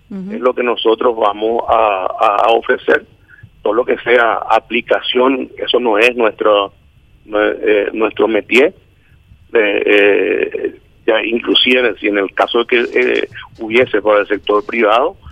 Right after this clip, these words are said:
Speaker 2: eso va a estar dado por las farmacias y los centros médicos.
Speaker 1: Ujú.
Speaker 2: Ellos son los que se encargarían de, en el privado, en, en el hipotético caso que, que, que dispongamos. En el sector público,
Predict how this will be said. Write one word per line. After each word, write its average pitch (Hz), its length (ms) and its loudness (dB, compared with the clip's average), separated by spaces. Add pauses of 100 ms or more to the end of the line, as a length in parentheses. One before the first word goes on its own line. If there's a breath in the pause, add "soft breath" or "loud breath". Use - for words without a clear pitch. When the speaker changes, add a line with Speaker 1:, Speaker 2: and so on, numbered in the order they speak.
(300 loud breath)
Speaker 2:
eso - 180 -6
va 110 120 4
a 104 40 -2
estar 110 260 -2
dado 104 320 2
por 104 220 -2
las 101 220 0
farmacias 107 640 0 (440)
y - 40 -20
los 104 180 -6
centros 107 380 -2
médicos. 120 560 -2 (140)
Speaker 1:
Ujú. 175 200 -10
Speaker 2:
Ellos 110 160 -2
son 104 120 0
los 117 100 2
que 123 100 0
se - 140 -14
encargarían 117 760 0 (560 loud breath)
de, 98 400 -4
en 101 100 -6
el 101 120 -2
privado, 101 480 2
en, 104 120 -4
en 98 100 -8
el 98 140 -4
hipotético 104 580 -2
caso 110 300 -2
que, 98 340 -2 (140)
que, 95 300 -2 (200)
que 98 100 -2
dispongamos. 101 680 -2
En 98 60 0
el 98 60 0
sector - 320 -2
público, 135 540 -2